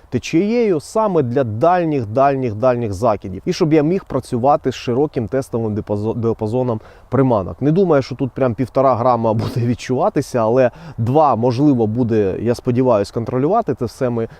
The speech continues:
побачимо на риболовлі. І буде в мене запас по приманкам аж до двадцяти чотирьох грамів. Використовувати, звісно, буду я і під джиг, під джиг-ріг, е, всілякі, наприклад, блешні можна буде використовувати, під лов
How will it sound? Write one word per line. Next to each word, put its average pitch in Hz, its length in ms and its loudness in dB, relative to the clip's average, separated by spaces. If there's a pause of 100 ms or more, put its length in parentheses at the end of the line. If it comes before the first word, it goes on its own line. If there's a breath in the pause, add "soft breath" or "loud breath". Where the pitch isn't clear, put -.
побачимо 117 600 0
на 120 260 0
риболовлі. 117 500 -2
І - 20 0
буде 151 280 2
в 127 60 2
мене 131 260 2
запас 123 480 0
по 107 140 -8
приманкам 113 640 -4
аж 139 240 0
до 123 200 -2
двадцяти 117 680 -4
чотирьох 107 640 -6 (100)
грамів. 92 520 -4 (380 loud breath)
Використовувати, 165 760 0
звісно, 127 480 -4
буду 117 280 -2
я 123 240 2
і 104 280 -2
під 135 180 0
джиг, 170 480 -2
під 120 240 -2
джиг-ріг, 147 760 -2
е, 107 600 0
всілякі, 135 720 0 (200 loud breath)
наприклад, 123 680 0
блешні 131 600 0
можна 120 300 -4
буде 117 200 -4
використовувати, 117 800 -4
під 123 180 -2
лов 127 300 0